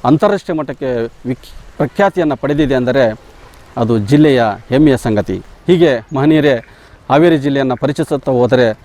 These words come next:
ಅದಕ್ಕೆ ಕೊನೆಯೇ ಇಲ್ಲ ಎನ್ನಬಹುದು. ಸಾಕಷ್ಟು ಸಂಗತಿಗಳನ್ನು ತನ್ನ ಒಡಲಲ್ಲಿ ಇಟ್ಟುಕೊಂಡಿರ್ತಕ್ಕಂಥ ಹಾವೇರಿ ಜಿಲ್ಲೆ ತಮ್ಮೆಲ್ಲರನ್ನ ಕೈ ಬೀಸಿ ಕರೀಲಿಕ್ಕೆ ಸಜ್ಜಾಗಿ ನಿಂತಿದೆ. ಇಡೀ ನಗರವೇ ಮಧುವಣ ಗೀತೆಯಂತೆ ತಯಾರಾಗಿದ್ದು ತಮ್ಮ ಸ್ವಾಗತಕ್ಕಾಗಿ ಕಾಯ್ತಿದೆ.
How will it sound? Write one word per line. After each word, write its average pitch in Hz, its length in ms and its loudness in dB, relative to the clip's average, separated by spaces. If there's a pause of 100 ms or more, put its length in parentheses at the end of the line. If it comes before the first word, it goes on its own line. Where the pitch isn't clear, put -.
ಅದಕ್ಕೆ 127 300 0
ಕೊನೆಯೇ 170 420 4
ಇಲ್ಲ 143 240 0
ಎನ್ನಬಹುದು. 117 760 -6 (200)
ಸಾಕಷ್ಟು 190 420 -4
ಸಂಗತಿಗಳನ್ನು 131 840 -4
ತನ್ನ 123 160 -4
ಒಡಲಲ್ಲಿ 131 440 2
ಇಟ್ಟುಕೊಂಡಿರ್ತಕ್ಕಂಥ 120 760 -6
ಹಾವೇರಿ 131 420 2
ಜಿಲ್ಲೆ 120 420 -2 (420)
ತಮ್ಮೆಲ್ಲರನ್ನ 135 580 2 (120)
ಕೈ 175 140 2
ಬೀಸಿ 160 320 0
ಕರೀಲಿಕ್ಕೆ 127 640 -2
ಸಜ್ಜಾಗಿ 151 440 0
ನಿಂತಿದೆ. 123 480 -6 (400)
ಇಡೀ 160 240 6
ನಗರವೇ 147 480 2
ಮಧುವಣ 139 400 -2
ಗೀತೆಯಂತೆ 123 640 -2
ತಯಾರಾಗಿದ್ದು 127 760 0 (300)
ತಮ್ಮ 120 220 -2
ಸ್ವಾಗತಕ್ಕಾಗಿ 131 720 -2
ಕಾಯ್ತಿದೆ. 127 580 0